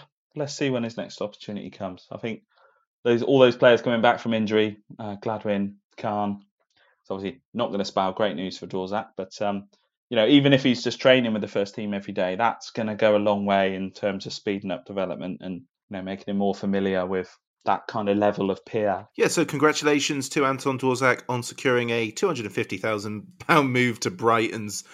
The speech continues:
Speaker 2: youth team,
Speaker 1: <laughs>
Speaker 2: uh, in January.
Speaker 1: Hey, he could be a teammate with, uh, Mac Allister, World
Speaker 2: Yeah,
Speaker 1: Cup winner, yeah.
Speaker 2: exactly. I'll find those links. I'll find those links. Okay, so the, the game's playing out. It's getting more open. Barrow are doing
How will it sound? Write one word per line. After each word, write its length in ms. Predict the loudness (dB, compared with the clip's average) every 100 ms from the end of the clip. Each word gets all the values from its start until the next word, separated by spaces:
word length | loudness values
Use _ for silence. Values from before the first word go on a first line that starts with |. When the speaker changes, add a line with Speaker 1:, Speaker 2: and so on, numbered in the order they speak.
| -6 -2 6
Speaker 2:
youth 260 | 6 8
team, 260 | 4 4 4 2
Speaker 1:
<laughs> 120 | 2
Speaker 2:
uh, 340 | 2 4 2 2
in 280 | 0 -2 0
January. 480 | 2 2 0 0 4
Speaker 1:
Hey, 120 | 4
he 40 |
could 120 | 4 4
be 80 |
a 60 | 4
teammate 540 | 6 4 6 4 4
with, 140 | 2 4
uh, 180 | 4 2 -8 _ _
Mac 400 | 4 4 4 -2 -10 -2
Allister, 500 | 0 0 0 0 -2 -8 _ _ _ -20 2
World 180 | 2 4
Speaker 2:
Yeah, 60 |
Speaker 1:
Cup 100 | 0
winner, 120 | -2
yeah. 60 | -2
Speaker 2:
exactly. 600 | -2 -2 -4 -4 -4 -4 -12 _ _ -16 -8
I'll 260 | -4 -4
find 300 | -2 -2 0
those 180 | -2 -2
links. 360 | -4 -4 -4 -2
I'll 120 | 0
find 240 | 0 -2
those 180 | -2 -4
links. 180 | -4 0
Okay, 260 | 4 4
so 720 | 2 -6 0 6 8 8 4 -4 _ -16
the, 160 | -12 -4
the 80 |
game's 300 | 2 4 2
playing 380 | 2 4 4 2
out. 440 | 2 2 2 0 -2
It's 160 | -6 0
getting 240 | 2 2
more 260 | 2 2 2
open. 760 | 2 0 0 0 0 -4 -8
Barrow 400 | -2 4 6 6
are 40 | 6
doing 440 | 4 2 0 -6